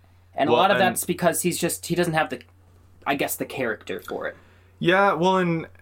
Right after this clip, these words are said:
Speaker 2: by character, you mean
Speaker 1: His,
Speaker 2: celebrity
Speaker 1: his charisma,
Speaker 2: for it?
Speaker 1: like,
Speaker 2: Yeah, he
Speaker 1: he's,
Speaker 2: doesn't have the
Speaker 1: Kyle Kuzma has, has that celebrity factor, even if
Speaker 2: Even
Speaker 1: he's not,
Speaker 2: Embiid.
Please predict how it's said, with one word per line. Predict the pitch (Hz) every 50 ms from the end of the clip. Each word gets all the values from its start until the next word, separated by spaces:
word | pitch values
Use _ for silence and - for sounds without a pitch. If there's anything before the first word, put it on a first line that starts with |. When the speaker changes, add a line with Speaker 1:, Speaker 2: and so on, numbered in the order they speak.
| - - 71 80 - -
Speaker 2:
by | 139 156 160
character, | 151 - 165 160 147 135 - 131 120
you | 110 107 104
mean | 107 104 101 101 82 76 - - - 87 -
Speaker 1:
His, | - 208 190
Speaker 2:
celebrity | 202 - 196 196 196 202 220
Speaker 1:
his | 240 - -
charisma, | - 233 220 202 170 - -
Speaker 2:
for | - 117 117 113
it? | 120
Speaker 1:
like, | - 98 - - - -
Speaker 2:
Yeah, | 110 107 101 98 98
he | 104 117
Speaker 1:
he's, | 131 120
Speaker 2:
doesn't | 110 113 107
have | 104 104 104 98
the | 98 -
Speaker 1:
Kyle | 233 233 208 185
Kuzma | - - 214 214 202 196 196 190 170 160 156 147 139 - - - - _ _ _ _ _ -
has, | - - 170 170 156 147 135 - - - - -
has | - 135 135 139 131 - -
that | - 165 147 -
celebrity | - - 151 143 143 135 120 120 110 95
factor, | - 131 107 101 - - 120
even | 113 117 120 123
if | 123
Speaker 2:
Even | 135 156
Speaker 1:
he's | 160 147
not, | 135 120
Speaker 2:
Embiid. | 110 95 104 107 104 104 95 95 95